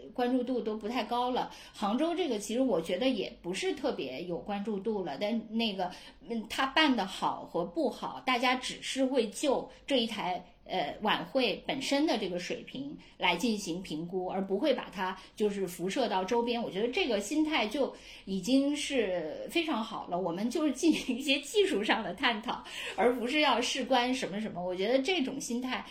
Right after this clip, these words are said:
真的还是挺正常的，我，我对这个还挺乐见其成的。而且你就会发现这个世界真的变化快，你就是，呃，包括我不是刚才说过，就是这次杭州的，就大家就把，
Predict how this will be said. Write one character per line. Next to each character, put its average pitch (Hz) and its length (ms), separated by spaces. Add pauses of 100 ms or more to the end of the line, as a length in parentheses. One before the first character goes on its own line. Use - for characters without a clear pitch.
(240)
真 330 160
的 240 120
还 202 160
是 180 520
挺 156 160
正 240 200
常 220 280
的， 165 120
我， 175 240 (120)
我 185 100
对 247 220
这 269 160
个 190 100
还 180 140
挺 208 200
乐 202 140
见 190 220
其 - 180
成 - 160 (140)
的。 - 100 (360)
而 220 140
且 202 240
你 190 200
就 247 180
会 262 100
发 240 200
现 269 280
这 269 140
个 233 100
世 262 220
界 233 260
真 302 240
的 233 100
变 202 220
化 190 200
快， 190 300
你 170 180
就 262 180
是， 233 220 (360)
呃， 196 160
包 254 180
括 262 240
我 - 60
不 202 120
是 220 60
刚 240 140
才 247 100
说 262 240
过， 233 220
就 214 180
是 202 100
这 247 140
次 233 160
杭 190 320
州 254 220
的， 202 240 (200)
就 214 120
大 226 180
家 240 160
就 240 140
把， - 240